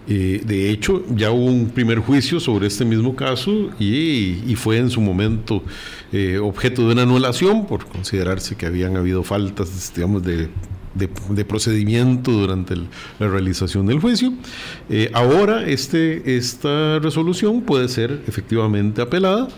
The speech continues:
Eh, podría darse el caso de que, eh, la resolución, eh, tuviera que llegar a la Sala Tercera de la Corte Suprema de Justicia, donde también, eh, se, se real-, desarrolla,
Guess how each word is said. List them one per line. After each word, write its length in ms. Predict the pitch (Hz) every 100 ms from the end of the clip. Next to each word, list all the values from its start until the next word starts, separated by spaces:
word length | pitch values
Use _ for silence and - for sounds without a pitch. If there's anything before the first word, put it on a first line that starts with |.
| - - - - - - - -
Eh, 720 | 110 107 107 107 107 107 107 - -
podría 580 | - 131 120 120 131 170
darse 400 | 185 135 131 131
el 140 | 160 151
caso 440 | 113 120 196 196 -
de 300 | 107 117 123
que, 500 | 117 110 127 165 151
eh, 100 | 110
la 260 | 98 95 92
resolución, 840 | 98 98 101 92 110 117 131 107 - - - - - - -
eh, 360 | 101 92 92 - - - - - - -
tuviera 340 | 113 127 170
que 120 | 117
llegar 420 | 92 90 110 107 92 - -
a 140 | 104
la 120 | 104
Sala 240 | 98 107 110
Tercera 380 | 90 - 139 139
de 60 |
la 120 | 87
Corte 240 | - 95 101
Suprema 340 | 95 95 92
de 60 | 98
Justicia, 640 | 123 - 233 226 233 214 -
donde 200 | 120 98
también, 480 | 85 92 87 98 107 98 - -
eh, 280 | 95 87 87
se, 180 | 87 82
se 320 | - 90 82 -
real-, 280 | 90 87 - -
desarrolla, 560 | 107 98 95 110 120 95